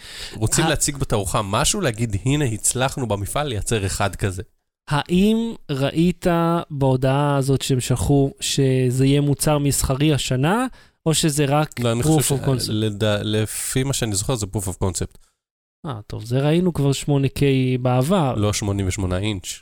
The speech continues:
Speaker 2: ולא עם אייץ' די אר.
Speaker 1: מהמם.
Speaker 2: אוקיי, בסדר. אני ראיתי גם ס-, <coughs> אני ראיתי גם שסמסונג הציגה צג מחשב עם Thunderbolt שלוש,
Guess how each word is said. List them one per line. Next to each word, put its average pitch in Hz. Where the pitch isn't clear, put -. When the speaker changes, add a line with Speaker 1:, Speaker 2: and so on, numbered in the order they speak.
Speaker 2:
ולא 139
עם 151
אייץ' 139
די 131
אר. 120
Speaker 1:
מהמם. 110
Speaker 2:
אוקיי, 175
בסדר. 143
אני 147
ראיתי 170
גם 165
ס-, -
<coughs> -
אני 147
ראיתי 190
גם 165
שסמסונג 185
הציגה 165
צג 170
מחשב 147
עם 196
Thunderbolt 160
שלוש, 139